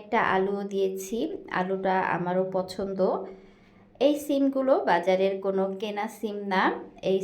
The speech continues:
সিমগুলো হচ্ছে আমার বড় আপুর গাছের সিম। সিম আমি খুব একটা পছন্দ করি না, বাজারের কেনা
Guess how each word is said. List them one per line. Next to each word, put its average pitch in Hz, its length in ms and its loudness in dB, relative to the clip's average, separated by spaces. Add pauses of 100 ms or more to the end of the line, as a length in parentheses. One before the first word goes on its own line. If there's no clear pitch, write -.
সিমগুলো 196 420 0 (100)
হচ্ছে 190 320 -4 (260)
আমার 165 240 0 (140)
বড় 180 180 2 (140)
আপুর 240 220 0 (140)
গাছের - 360 0 (100)
সিম। 139 220 -6 (760)
সিম 339 280 0 (200)
আমি 269 160 2 (120)
খুব 277 120 2 (100)
একটা 240 160 -2 (120)
পছন্দ 233 380 -2 (160)
করি 220 300 0
না, 208 80 2 (180)
বাজারের 185 440 0 (140)
কেনা 202 280 -2